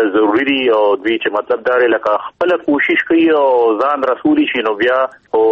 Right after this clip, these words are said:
ما له پکار دي چې یاره زه دوی هیلپ وکړم او زه ورسره منډه تلو وم. هر کس په جمع نه څه نه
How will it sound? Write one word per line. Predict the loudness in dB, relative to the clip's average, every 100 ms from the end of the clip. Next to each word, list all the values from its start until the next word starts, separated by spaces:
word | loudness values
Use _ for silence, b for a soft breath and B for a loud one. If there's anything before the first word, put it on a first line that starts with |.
| 2 0
ما | -2
له | -2 -4
پکار | -2 -2 0
دي | -2
چې | 0
یاره | 0 2
زه | 0 0
دوی | -2 -2
هیلپ | -2 -2
وکړم | -2 -2 0
او | 0 0 0
زه |
ورسره | -2 -2 -4 -2
منډه | -2 -2
تلو | 0 2
وم. | 2 0
هر | -2 -2
کس | -4
په | -4 -2
جمع | -2 -2
نه | -4
څه |
نه | -4